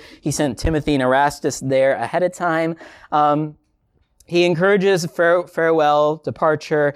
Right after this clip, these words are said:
Uh, when he'd gone through those regions and had given them much encouragement, he, he came to Greece. So Luke's, boom, he goes to Macedonia, he encourages them,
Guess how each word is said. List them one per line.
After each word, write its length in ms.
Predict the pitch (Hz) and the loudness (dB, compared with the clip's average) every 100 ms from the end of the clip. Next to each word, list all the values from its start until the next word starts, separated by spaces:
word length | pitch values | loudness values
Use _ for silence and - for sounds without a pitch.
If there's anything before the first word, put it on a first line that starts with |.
| - - - | -8 -18 -4
Uh, 360 | 139 131 131 | 0 0 0
when 140 | 139 160 | 0 0
he'd 140 | 160 | 0
gone 260 | 160 185 202 | 2 0 -2
through 340 | - 180 175 | -2 0 2
those 280 | 156 151 131 | 2 0 -2
regions 560 | 156 170 156 170 165 160 | 0 0 0 -2 -2 -2
and 100 | 143 | -2
had 120 | 131 | -2
given 300 | 156 160 151 | -2 0 0
them 120 | 143 | 0
much 240 | 143 147 | 0 -2
encouragement, 720 | 139 131 175 175 165 165 165 - - _ | -4 -4 0 0 0 -2 -4 -6 -20 _
he, 420 | 156 143 143 107 | -2 0 0 -2
he 160 | 143 139 | -2 -2
came 420 | - 139 139 135 | -2 -2 -2 -4
to 280 | 139 127 120 | -4 -2 -2
Greece. 540 | 113 127 123 95 - | -4 -2 -2 -2 -6
So 480 | - - 131 123 117 - _ _ _ _ _ _ _ _ | -4 0 2 2 0 -6 _ _ _ _ _ _ _ _
Luke's, 380 | 139 151 - - | 0 2 0 -4
boom, 400 | 120 170 143 113 | 0 2 2 0
he 100 | 139 | 0
goes 220 | 156 151 | 0 2
to 80 | 151 | 2
Macedonia, 640 | 139 127 147 165 170 170 | 0 0 0 0 2 0
he 60 | 151 | 0
encourages 540 | 131 165 170 151 147 | 0 0 0 0 -2
them, 320 | 139 147 151 | -2 0 0